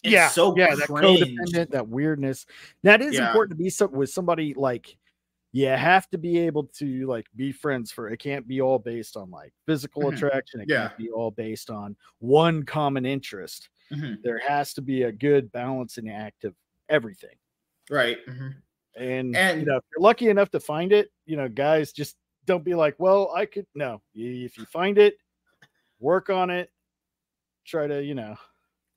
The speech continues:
Speaker 1: 'Cause the thing here that people, that I guess dudes don't understand now is even, 'cause, you know, also make a girl laugh, that's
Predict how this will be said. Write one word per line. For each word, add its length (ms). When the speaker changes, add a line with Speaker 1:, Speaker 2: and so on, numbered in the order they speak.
Speaker 1:
'Cause 280
the 100
thing 400
here 500
that 200
people, 300
that 340
I 60
guess 160
dudes 260
don't 140
understand 360
now 240
is 220
even, 420
'cause, 220
you 100
know, 220
also 400
make 260
a 60
girl 180
laugh, 340
that's 280